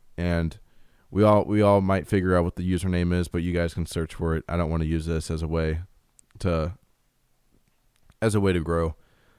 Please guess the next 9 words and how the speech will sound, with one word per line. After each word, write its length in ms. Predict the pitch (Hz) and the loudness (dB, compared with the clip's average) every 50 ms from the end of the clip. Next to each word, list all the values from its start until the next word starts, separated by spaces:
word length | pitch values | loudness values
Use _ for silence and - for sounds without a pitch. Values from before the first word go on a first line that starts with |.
| _ _ _ _ _ _ _ _ _ | _ _ _ _ _ _ _ _ _
So, 140 | - 113 | 0 2
yeah. 280 | 107 107 107 104 95 90 82 - - - _ _ _ _ _ _ _ _ _ _ _ _ - _ _ _ - | 4 6 6 6 6 4 2 -2 -12 -20 _ _ _ _ _ _ _ _ _ _ _ _ -20 _ _ _ -2
Uh, 220 | 92 95 95 98 | 0 2 2 4
thank 200 | 90 110 113 101 | 4 2 2 2
you 60 | 110 | 4
guys 160 | 107 110 107 - | 4 4 4 2
for 100 | - 98 | 0 -4
tuning 300 | - - 113 107 107 107 | 0 0 2 2 2 2
in. 280 | 107 110 110 110 104 | 2 2 2 0 -2